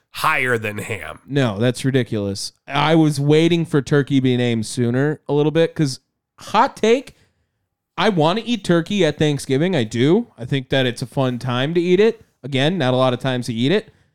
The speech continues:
Speaker 2: It might be the worst food at Thanksgiving.
Speaker 1: Well, I, again,
Speaker 2: It might
Speaker 1: you've
Speaker 2: be.
Speaker 1: had my turkey.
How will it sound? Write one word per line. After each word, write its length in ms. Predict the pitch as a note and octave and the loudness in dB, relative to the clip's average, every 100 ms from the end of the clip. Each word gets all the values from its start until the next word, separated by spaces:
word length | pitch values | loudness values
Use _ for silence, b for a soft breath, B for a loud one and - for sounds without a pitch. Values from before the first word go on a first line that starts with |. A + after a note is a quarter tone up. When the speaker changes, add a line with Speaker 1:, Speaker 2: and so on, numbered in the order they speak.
| _ _ _ _ | _ _ _ _
Speaker 2:
It 200 | - F#3+ | -4 -2
might 260 | E3+ F3 G3 | 0 0 0
be 140 | G3 | -2
the 100 | F#3 | 2
worst 320 | D3+ D#3 D3+ - | 2 2 0 0
food 200 | D3+ C#3+ | 0 0
at 120 | C3 | 0
Thanksgiving. 540 | C3+ A#2+ - D3 A2 - _ _ | -4 -6 -6 -6 -6 -12 _ _
Speaker 1:
Well, 320 | D#3 C3 - _ _ _ _ _ _ _ _ _ - | 0 0 -2 _ _ _ _ _ _ _ _ _ -14
I, 160 | - - _ | -14 -14 _
again, 560 | G3+ F3+ C3+ F#2+ F#2+ G#2+ - | -2 0 -2 -4 -10 -12 -6
Speaker 2:
It 140 | F3+ | -4
might 360 | F3+ F3 F3+ F#3+ | 0 2 2 2
Speaker 1:
you've 200 | B3+ F4 | 2 2
Speaker 2:
be. 20 | |
Speaker 1:
had 380 | G#3+ A3 G#3+ E3 | 0 0 0 0
my 160 | D3+ D3 | 0 0
turkey. 580 | - C#3 - - - | 0 -2 -4 -14 -18